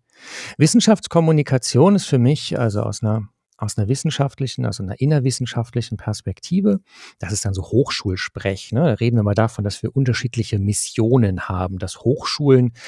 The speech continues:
für unterschiedliche Dinge da sind. Da ist natürlich sowas wie Lehre, ne? Also an Hochschulen findet Lehre statt, da kann man studieren. Hochschulen, also als Sammelbegriff für Fachhochschulen, für private Hochschulen, für Universitäten.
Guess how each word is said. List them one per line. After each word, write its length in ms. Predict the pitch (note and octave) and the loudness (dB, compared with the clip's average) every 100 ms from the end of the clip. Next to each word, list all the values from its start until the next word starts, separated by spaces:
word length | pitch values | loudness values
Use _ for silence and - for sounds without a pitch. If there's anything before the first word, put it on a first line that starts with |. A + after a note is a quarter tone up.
| - | -20
für 160 | - B2+ | -4 0
unterschiedliche 640 | D3 C#3 - - A#2+ A#2 | 2 2 0 -2 0 0
Dinge 300 | F#2 A#2+ G#2 | 2 4 4
da 300 | F2+ D#2+ E2 | 2 -4 -6
sind. 320 | E2 D#2+ E2 - - - - | -8 -10 -12 -18 -20 -18 -6
Da 80 | A2 | -4
ist 180 | A#2 | -2
natürlich 460 | G#2 - A2+ G#2 G2 | -2 0 2 2 0
sowas 260 | - F2+ - | -6 -10 -12
wie 60 | F2 | -12
Lehre, 580 | E2 F2 G2+ A#2 F3 G#3 _ | -8 -4 -2 4 4 4 _
ne? 240 | G#2 D3+ B2+ | -4 -2 -2
Also 180 | F#2+ F#2+ | -4 -6
an 180 | F#2 E2+ | -8 -4
Hochschulen 480 | A#2+ A#2+ - G2+ | -4 -4 -4 -4
findet 340 | G2 G2+ F#2 - | -4 -10 -10 -4
Lehre 220 | A#2 D#3 | -2 0
statt, 220 | - D3 | -2 -4
da 60 | A2+ | -6
kann 140 | - | -6
man 140 | F#2+ G2+ | -8 -10
studieren. 640 | - F#2 - B2+ F#3+ A3 - - - - - | -14 -16 -6 2 4 4 0 -14 -16 -18 0
Hochschulen, 600 | E3+ - E3+ F3 G3 G3+ _ _ _ | 2 2 4 4 4 0 _ _ _
also 220 | A2+ G#2+ | -4 -2
als 180 | G#2 - | -4 -2
Sammelbegriff 600 | G#2 C#3 D3 C3+ - C#3+ | 2 2 2 -2 -4 -6
für 140 | - | -8
Fachhochschulen, 800 | - B2 - - - A#2 A#2 A2+ | -4 -4 -4 -10 -4 2 2 2
für 380 | A#2+ - G2+ G2 | -2 -4 -2 -2
private 420 | - G#2 G#2+ A#2 A2+ | -4 -2 0 0 -2
Hochschulen, 340 | G2+ - G#2 | -4 -6 -8
für 140 | - | -6
Universitäten. 840 | G#2 G2 F#2 G2 - C#3 - F3+ F3+ | -8 -6 -8 -10 -4 -4 2 0 0